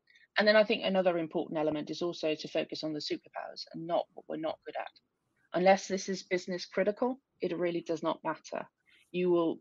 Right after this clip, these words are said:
motivate an employer much more by focusing on their talents, their superpowers, and sort of looking at how can we involve that more into the organisation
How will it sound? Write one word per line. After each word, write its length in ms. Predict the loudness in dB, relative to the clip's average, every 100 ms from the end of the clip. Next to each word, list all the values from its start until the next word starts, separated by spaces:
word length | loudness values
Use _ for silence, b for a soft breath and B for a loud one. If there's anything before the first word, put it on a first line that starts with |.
| _
motivate 640 | 2 2 2 0 0 0 -2
an 80 |
employer 460 | -6 -4 0 2 2
much 380 | 0 -2 -4 -6
more 300 | -4 -4 -4
by 220 | -4 -4
focusing 720 | -2 -4 -4 -8 -8 -8 -8 -8
on 320 | -6 -6 -8 -14 _ _ _ _
their 140 | -2 -2
talents, 500 | 2 4 4 4 0
their 100 | -4
superpowers, 840 | -2 -4 -4 -6 -8 -4 0 0 -2
and 100 | -8
sort 220 | -2 0
of 160 | 0 -2
looking 380 | -4 -4 -4 -2
at 120 | -2
how 280 | -4 -4 -4
can 260 | -6 -6
we 180 | -4 -4
involve 320 | -2 0 2 2
that 160 | 2
more 200 | 0 -4
into 200 | -6 -8
the 160 | -8 -6
organisation 800 | -6 -4 -4 0 0 0 -6 -8